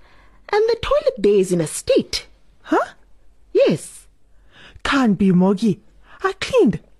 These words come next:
Speaker 2: I'm telling you.
Speaker 1: But then what happened? Why is it so dirty?
Speaker 2: Are you sure you checked the right toilet?
Speaker 1: Of course, Roshni. I do this every day.
Speaker 2: Hey, I don't know what happened.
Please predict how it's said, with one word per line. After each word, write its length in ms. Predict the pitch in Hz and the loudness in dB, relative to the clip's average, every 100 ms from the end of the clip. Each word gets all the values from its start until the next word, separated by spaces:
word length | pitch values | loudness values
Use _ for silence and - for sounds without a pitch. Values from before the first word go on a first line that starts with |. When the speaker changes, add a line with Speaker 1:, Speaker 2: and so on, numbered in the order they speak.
| _ - | _ -6
Speaker 2:
I'm 160 | 370 370 | -2 -2
telling 380 | - 480 440 302 | 0 2 2 2
you. 180 | 202 151 _ - - _ - | 0 -4 _ -20 -20 _ -6
Speaker 1:
But 160 | 466 466 | -4 0
then 100 | 480 | 0
what 120 | 453 | 0
happened? 480 | 202 156 147 - - - _ _ _ _ - | -2 -6 -8 -10 -14 -20 _ _ _ _ -12
Why 200 | - 320 | -2 0
is 120 | 427 415 | 2 0
it 140 | 381 | 0
so 120 | 370 | 0
dirty? 360 | 277 339 339 440 466 _ _ _ _ _ _ - _ _ _ _ - - _ - | 2 0 -4 -8 -10 _ _ _ _ _ _ -20 _ _ _ _ -20 -20 _ -2
Speaker 2:
Are 80 | 359 | 0
you 180 | 440 415 | 2 0
sure 200 | - 659 | 0 0
you 80 | 392 | 0
checked 240 | - 233 202 | 0 -2 -2
the 80 | |
right 200 | 190 202 | -2 -2
toilet? 400 | - 190 160 131 - - _ - _ - | -2 -2 -2 -4 -14 -20 _ -20 _ -6
Speaker 1:
Of 220 | 440 480 - | -4 -4 -2
course, 360 | 440 330 - | -2 -2 -2
Roshni. 520 | 143 143 - 180 135 - - - - | -2 -2 0 -2 -2 -6 -20 -12 -4
I 120 | 277 | 0
do 160 | 330 | 0
this 220 | 359 247 - | 0 -4 -2
every 320 | 277 277 233 | -2 0 0
day. 320 | 214 254 143 _ _ _ _ - _ - - - - | 2 0 -2 _ _ _ _ -20 _ -20 -20 -12 -4
Speaker 2:
Hey, 200 | 320 285 | -2 0
I 200 | 247 247 | 0 0
don't 200 | 220 185 | 0 2
know 120 | 180 | 0
what 180 | 190 226 | 0 -2
happened. 380 | 269 554 - | -2 -2 -6